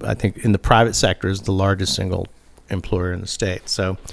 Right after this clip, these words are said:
yeah, we want that kind of diversity and that kind of, uh, uh, excitement on the shoreline, and the, and the utility and the, and the economics of that are critical.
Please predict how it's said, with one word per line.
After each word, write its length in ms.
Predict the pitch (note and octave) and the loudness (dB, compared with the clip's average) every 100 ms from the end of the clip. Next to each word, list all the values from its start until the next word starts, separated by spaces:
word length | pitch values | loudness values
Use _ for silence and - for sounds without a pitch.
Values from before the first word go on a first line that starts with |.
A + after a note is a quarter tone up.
| - - - - - | -14 -12 -12 -12 -6
yeah, 200 | G#3+ C4 | 6 6
we 160 | F#3+ G3+ | 8 6
want 340 | F#3+ F#3+ G#3 | 8 8 8
that 180 | D#3+ B2 | 6 4
kind 200 | - A2 | 6 8
of 80 | G#2+ | 8
diversity 500 | A2+ A2+ A2 - A2 | 6 6 6 6 2
and 100 | G2+ | 2
that 140 | G#2 | 0
kind 280 | - A2 G#2 | 2 4 4
of, 300 | G2 G2 - - | 2 -2 -8 -4
uh, 360 | G#2+ G2 F#2+ - - - - - - - - | 0 0 0 -4 -12 -20 -20 -20 -20 -12 0
uh, 280 | G#2+ G#2+ - - - - - - D3+ | 2 2 -2 -10 -20 -20 -20 -4 0
excitement 640 | - - - B2+ C3 B2+ | 2 4 8 8 8 8
on 140 | A#2+ A#2 | 8 6
the 80 | |
shoreline, 440 | - C3+ A#2+ C3 D3+ | 6 8 8 8 6
and 160 | D3 | 8
the, 160 | D3 - | 8 6
and 160 | D3 D3+ | 6 6
the 60 | |
utility 640 | D3+ D3+ - D3 D#3+ D#3+ | 6 4 6 8 8 8
and 120 | D#3+ D#3+ | 6 6
the, 140 | C#3+ D3 | 4 4
and 100 | D3+ | 4
the 100 | D#3 | 4
economics 600 | D#3 E3+ D#3+ A#3+ - - | 4 4 2 2 0 -2
of 80 | - | -4
that 240 | - - | -2 -2
are 80 | - | -2
critical. 680 | - D3 A3+ - - - | 2 2 2 0 -6 -8